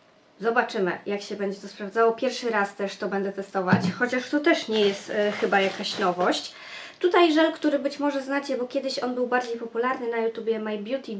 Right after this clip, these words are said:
Gel, pielęgnujący żel do mycia, tutaj ekstrakt z truskawki, maliny, jeżyny. Ja go bardzo lubię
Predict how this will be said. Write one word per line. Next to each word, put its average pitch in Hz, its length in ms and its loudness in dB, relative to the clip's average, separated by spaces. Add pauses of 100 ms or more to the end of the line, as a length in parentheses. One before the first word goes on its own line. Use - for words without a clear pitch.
Gel, 277 280 2 (400)
pielęgnujący 247 600 -2
żel 233 180 2
do 220 80 -2
mycia, 233 460 0
tutaj 214 400 -2
ekstrakt 214 400 -8
z - 20 -20
truskawki, 233 500 -4
maliny, 208 400 -2
jeżyny. 190 440 0
Ja 277 120 4
go 330 100 6
bardzo 339 380 6
lubię 190 360 2